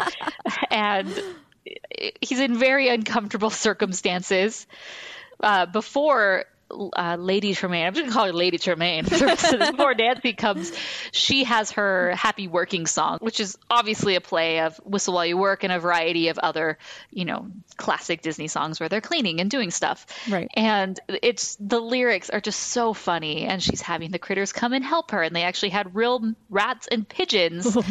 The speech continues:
Speaker 1: <laughs>
Speaker 2: there on set that were helping and doing the filming and whatnot. And that song is just, you know, of course, she sees a mess, and what do we do? Clean it up. And,
Speaker 1: <laughs>
Speaker 2: "Oh, here are these drapes. I don't have clothes. I'm going to sew myself a dress."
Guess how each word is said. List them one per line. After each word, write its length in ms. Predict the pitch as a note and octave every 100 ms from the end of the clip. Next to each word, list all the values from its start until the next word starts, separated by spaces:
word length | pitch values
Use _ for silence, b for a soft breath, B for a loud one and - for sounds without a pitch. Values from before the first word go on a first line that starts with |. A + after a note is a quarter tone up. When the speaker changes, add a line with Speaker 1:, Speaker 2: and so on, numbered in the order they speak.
| G#3 B
Speaker 1:
<laughs> 320 | B B _ -
Speaker 2:
there 520 | F#3+ C#4 D#4 G#3 F#3+
on 240 | G3 G3+
set 400 | F#3 - - C#3+
that 100 | F3+
were 100 | F#3
helping 420 | - A3 - F3+ E3
and 100 | E3+
doing 240 | G3 F#3+
the 80 | F#3
filming 460 | - G3+ E3 D#3
and 140 | D#3 E3
whatnot. 420 | D#3+ - D3+ -
And 340 | F3+ E3+ E3 - B B B
that 180 | G#3 -
song 380 | - F3+ E3+ - -
is 120 | -
just, 480 | - F#3 - - - _ -
you 120 | A3+
know, 60 | F#3+
of 140 | G3+
course, 200 | C4+ A3
she 80 | -
sees 240 | - B3
a 40 | A#3+
mess, 440 | A#3 - - - -
and 260 | G#3 G#3 F#3+
what 80 | G3
do 60 |
we 100 | A#3
do? 240 | A3 C4 D#4+
Clean 440 | - G#3 G3+ A3
it 80 | E4
up. 320 | G4 - - - B B D#4
And, 160 | F#4+
Speaker 1:
<laughs> 20 | -
Speaker 2:
"Oh, 320 | E4 A3+ - F#3
here 180 | C4 C#4+
are 60 |
these 220 | D4 C#4+
drapes. 400 | - C4+ C4 F#3+ -
I 120 | G#3
don't 100 | A#3
have 160 | A3+ A3+
clothes. 440 | - A#3+ G#3 E3+ -
I'm 100 | G3
going 240 | C4 C4
to 200 | - C#4 -
sew 540 | F5 - F#4 F#4 F#4
myself 300 | F4+ G4 E4
a 60 | E4
dress." 580 | A3 G3 G3+ G3+ -